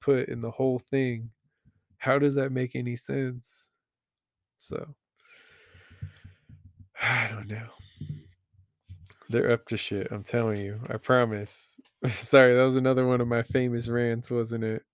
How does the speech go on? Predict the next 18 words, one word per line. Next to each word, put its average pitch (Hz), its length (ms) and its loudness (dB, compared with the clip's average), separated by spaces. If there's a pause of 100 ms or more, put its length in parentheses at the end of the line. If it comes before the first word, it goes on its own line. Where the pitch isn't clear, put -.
(200)
I 123 80 2
will 139 240 6
drop 131 280 6
another 123 300 0
video 113 420 0
soon, 113 300 -6
though. 107 140 -4
You 107 180 -4
shall 110 260 -2
see. 110 240 -4
I'm 110 100 -2
not 135 120 2
even 127 140 0
gonna 117 180 -2
say 120 280 0
what 120 220 -2
it 113 120 -4
is, 123 500 -4